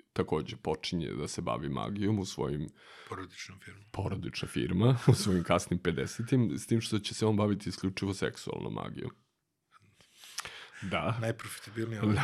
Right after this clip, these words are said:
Speaker 1: <laughs> Apsolutno. A, tu s-, e, tu sam ja prvo krijumčario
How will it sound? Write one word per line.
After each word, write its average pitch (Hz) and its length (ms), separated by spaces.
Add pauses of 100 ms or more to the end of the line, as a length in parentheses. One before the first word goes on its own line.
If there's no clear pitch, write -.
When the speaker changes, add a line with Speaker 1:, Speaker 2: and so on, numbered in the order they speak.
(160)
Speaker 1:
<laughs> 98 120
Apsolutno. - 680 (580)
A, 95 480 (420)
tu 113 220
s-, - 200 (260)
e, 92 100 (560)
tu 110 120
sam 104 160
ja 95 80
prvo 98 180
krijumčario 92 880